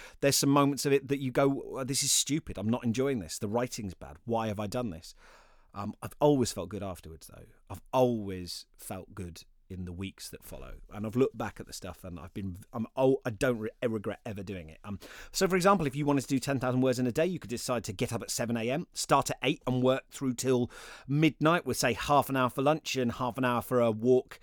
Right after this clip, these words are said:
in the early evening, just for your mental health. That gives you fifteen hours of working time, uh, in which you'd have to average approximately six hundred and sixty-seven words per hour.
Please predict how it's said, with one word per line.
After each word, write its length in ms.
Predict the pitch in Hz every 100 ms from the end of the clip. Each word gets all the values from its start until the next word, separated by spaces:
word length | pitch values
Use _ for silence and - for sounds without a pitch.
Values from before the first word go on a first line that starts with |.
| - - -
in 120 | 123 123
the 140 | 135
early 300 | 135 135 131
evening, 400 | 135 151 196 190
just 260 | 127 - -
for 100 | 117
your 260 | 117 113
mental 380 | 117 120 113 120
health. 200 | 139 180
That 160 | 170 139
gives 160 | 139
you 80 | 151
fifteen 640 | - 202 - - 180 175
hours 480 | 160 135 120 117 - - - -
of 340 | 120 120 117 110
working 500 | 127 123 - 110 101
time, 380 | 104 101 98 - 110
uh, 420 | 104 98 92 85
in 140 | 107 110
which 220 | - -
you'd 140 | 113
have 200 | - -
to 340 | - 107 101 -
average 280 | 104 98 98
approximately 540 | - - 107 - 107
six 300 | - - -
hundred 280 | 127 113 113
and 100 | 110
sixty-seven 840 | - - - 123 - 143 127 123
words 280 | 117 113 101
per 200 | - 110
hour. 220 | 101 80